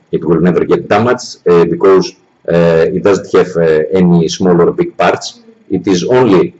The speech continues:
the stainless steel tube and just this plastic. Okay. Now, if you want to put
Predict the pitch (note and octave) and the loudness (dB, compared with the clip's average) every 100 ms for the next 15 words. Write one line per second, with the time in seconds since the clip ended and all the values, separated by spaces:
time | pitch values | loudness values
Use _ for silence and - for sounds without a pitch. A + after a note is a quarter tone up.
0 | _ _ _ _ _ _ _ _ - F2 | _ _ _ _ _ _ _ _ -6 -4
1 | F#2 A2 A2 G2+ G#2 F2+ F2 B2 C#3 - | -2 0 0 0 -2 -4 0 0 0 -6
2 | - _ _ G2 A2 A2+ A2+ - _ _ | -16 _ _ -2 -2 -4 -10 -20 _ _
3 | - _ _ - - - - B3+ _ C#3 | -20 _ _ -10 -6 -6 -8 -20 _ -20
4 | _ _ _ _ - - - D#2 G2 F2+ | _ _ _ _ -20 -20 -20 -4 -2 -2
5 | E2+ F2+ F2 - - _ _ - - _ | -2 -2 -4 -6 -16 _ _ -20 -20 _
6 | A#3 - _ _ - _ _ _ - A#2 | -20 -20 _ _ -20 _ _ _ -10 -2
7 | G#2+ E3+ - - - - - - - _ | -2 -4 -14 -20 -14 -14 -12 -14 -16 _
8 | _ _ _ _ _ _ _ _ _ _ | _ _ _ _ _ _ _ _ _ _
9 | _ F4+ F#4+ G4+ G#4+ E4+ B3+ - _ _ | _ -20 -16 -16 -18 -20 -20 -20 _ _
10 | _ _ _ - C#3 F#2 - - - _ | _ _ _ -4 0 0 -4 -12 -20 _
11 | _ _ _ A#3+ A#3+ B3 - - - - | _ _ _ -20 -18 -16 -16 -14 -18 -20
12 | _ _ _ A2+ A2+ A2 A2+ G#2+ A2 G2+ | _ _ _ -4 0 0 0 0 0 -2
13 | - | -4